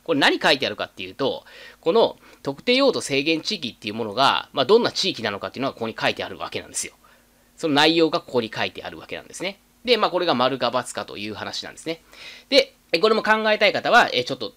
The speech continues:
動画ストップしていただいて、概要欄の方から問題の内容を確認していただければと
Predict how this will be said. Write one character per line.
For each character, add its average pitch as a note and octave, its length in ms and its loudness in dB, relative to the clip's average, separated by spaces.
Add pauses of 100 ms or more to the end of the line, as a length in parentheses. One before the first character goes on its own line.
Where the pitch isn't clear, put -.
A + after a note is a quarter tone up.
動 A2 240 -2
画 A2 100 -2
ス - 60 -6
ト C#3 80 -4
ッ B2 40 -2
プ - 120 -14
し - 80 -6
て G2+ 80 -8
い F2+ 40 -14
た G#2 100 -6
だ G2 80 -4
い A2+ 80 -10
て、 G#3 180 6
概 C3 220 4
要 B2+ 140 0
欄 G#2 160 -4
の E2 80 -12
方 A2+ 220 -2
か C#3+ 120 -2
ら A#3 240 4 (260)
問 C3 240 2
題 A#2+ 140 6
の A#2 80 0
内 A2 220 -2
容 G#2 80 -2
を - 20 -4
確 - 240 -12
認 G2+ 100 -4
し - 80 -6
て G#2 80 -6
い F#2 40 -10
た G2+ 100 -6
だ F2 100 -10
け G2 100 -12
れ G2+ 60 -8
ば F#2+ 140 -12
と - 240 0